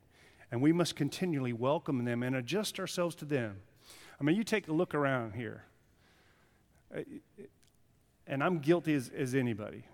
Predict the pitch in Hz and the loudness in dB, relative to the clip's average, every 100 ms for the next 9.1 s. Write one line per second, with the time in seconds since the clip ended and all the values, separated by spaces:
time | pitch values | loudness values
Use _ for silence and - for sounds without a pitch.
0 | - 339 _ - - - - _ _ _ | -20 -20 _ -20 -20 -20 -20 _ _ _
1 | _ - - 190 190 170 180 180 175 185 | _ -14 0 2 2 0 0 0 0 -2
2 | 175 - 165 160 - - _ - - _ | -2 -2 -2 -2 -6 -20 _ -20 -20 _
3 | _ _ _ _ _ - - - 131 131 | _ _ _ _ _ -20 -20 -20 0 4
4 | 180 175 - 139 123 139 143 127 131 131 | 6 4 0 0 0 0 0 2 2 0
5 | - 120 123 113 113 110 110 - 107 - | -2 -2 -2 -2 -2 -4 -6 -10 -16 -20
6 | - _ _ _ _ - - - _ - | -20 _ _ _ _ -20 -20 -20 _ 2
7 | 147 170 180 165 143 - - 147 - 117 | 4 6 8 8 6 0 -4 -4 -6 -14
8 | - 143 147 147 - 135 120 101 98 - | -10 -2 0 0 -2 -6 -6 -8 -10 -18